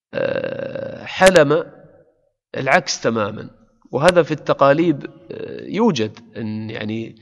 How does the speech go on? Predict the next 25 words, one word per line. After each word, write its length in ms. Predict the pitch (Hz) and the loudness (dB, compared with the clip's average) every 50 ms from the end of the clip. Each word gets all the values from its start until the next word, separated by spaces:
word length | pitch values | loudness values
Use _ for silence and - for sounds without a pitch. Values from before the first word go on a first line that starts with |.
| - - _ _ _ _ - | -20 -20 _ _ _ _ -2
تقليب 440 | - 127 - - 160 175 170 147 135 | -2 0 2 6 6 6 6 6 4
يدل 260 | 135 135 165 175 165 | 2 4 4 2 2
على 400 | - 160 139 139 135 127 127 - - | 4 2 4 4 6 4 4 2 0
شدة 420 | - - 175 160 139 123 135 127 | 0 2 2 2 2 2 2 2
وقوة، 400 | 120 117 - 160 165 165 170 165 | 2 4 4 4 6 6 6 6
وفي 180 | 147 - - 165 | 4 4 2 0
المقابل 560 | 165 160 151 151 - 175 170 160 147 143 135 | 0 2 0 2 6 6 6 6 6 2 -2
تقليب 440 | - 151 147 - 160 160 151 - - | 0 -2 -2 0 2 2 2 2 4
آخر 320 | 151 156 156 - 151 131 | 4 4 4 4 0 -2
يدل 280 | 127 131 131 160 165 - | -2 0 0 -2 -2 0
على 500 | - 135 143 151 165 165 - - - - | 0 2 4 4 4 4 0 -4 -12 -14
خلاف 460 | - - 151 147 170 180 175 160 - | -4 0 4 6 6 6 4 2 0
المعنى 420 | 127 120 120 117 110 107 92 95 98 | 0 0 0 0 0 -2 -4 -8 -6
تمامًا. 500 | - 117 110 113 110 101 101 104 104 - - _ _ - - - _ _ _ _ _ _ _ _ _ | -4 -2 0 0 0 -2 -4 -8 -12 -14 -18 _ _ -20 -20 -20 _ _ _ _ _ _ _ _ _
فالحلم، 1040 | - - - 113 107 - 113 113 117 107 - - 160 147 135 127 120 117 - - - | 0 4 4 4 4 4 0 0 -2 -2 2 4 6 6 6 4 0 -4 -8 -12 -14
الحليم، 720 | - - - - 131 113 123 131 131 123 120 117 120 104 - - - _ - _ _ _ _ _ | -14 -10 -6 -2 0 2 4 4 4 4 2 0 -4 -8 -12 -20 -20 _ -20 _ _ _ _ _
يعني 300 | - - - 107 113 117 | -10 -6 -4 -2 0 0
هذه 140 | 131 139 135 | 0 0 -2
الكلمة 340 | 127 123 - 123 113 110 110 | -2 -2 -2 -2 -2 -2 -2
في 80 | 104 113 | -2 0
اللغة 220 | 113 - 104 107 | 0 2 0 0
تدل 300 | - 123 104 113 117 113 | 0 -2 -2 -2 -2 -2
على 180 | - 113 110 104 | -2 -2 -2 -2
رخاوة 600 | 107 107 - 131 131 123 117 110 110 107 104 107 | -2 -2 0 2 4 4 6 4 4 2 0 -2
ولطف. 440 | 107 123 123 - - - - - | -2 -2 -4 -4 -8 -18 -18 -20